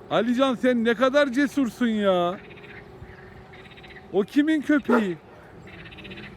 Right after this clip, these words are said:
Kimin köpeği o? Alican, cici mi yapıyorsun? Ona çok cici cici yapıyor. Evet. Tamam oğlum. Bu da böyle gözüktüğüne bakmayın arkadaşlar. Sevgi meleğidir.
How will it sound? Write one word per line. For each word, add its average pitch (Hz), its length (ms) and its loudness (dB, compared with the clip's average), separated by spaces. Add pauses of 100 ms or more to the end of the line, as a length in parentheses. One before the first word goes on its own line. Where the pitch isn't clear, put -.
(140)
Kimin 277 300 2
köpeği 277 440 2
o? 151 240 2 (1120)
Alican, 240 600 0 (800)
cici 190 260 0
mi 320 120 2
yapıyorsun? 220 640 0 (520)
Ona 113 180 -6
çok 120 160 -8 (540)
cici 113 300 -12
cici 117 240 -10
yapıyor. 113 400 -6 (960)
Evet. 180 340 -6 (1080)
Tamam 120 300 -4
oğlum. 104 360 -4 (160)
Bu 131 160 -8
da 160 140 0 (540)
böyle 143 200 0 (200)
gözüktüğüne 151 540 -4
bakmayın 151 380 -2
arkadaşlar. 135 560 -2
Sevgi 175 380 -2
meleğidir. 107 640 -2